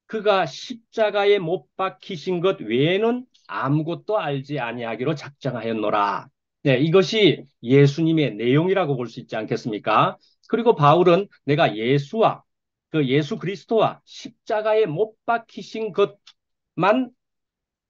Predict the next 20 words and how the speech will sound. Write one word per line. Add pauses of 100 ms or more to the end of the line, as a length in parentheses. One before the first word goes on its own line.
(220)
알기로
작정했다. (140)
그렇게
이야기한다는
것입니다. (280)
네,
십칠
절로
다시
돌아가
보면은, (420)
네,
그리스도의
십자가, (280)
예, (720)
그리스도의
십자가가
헛되지
않기
위해서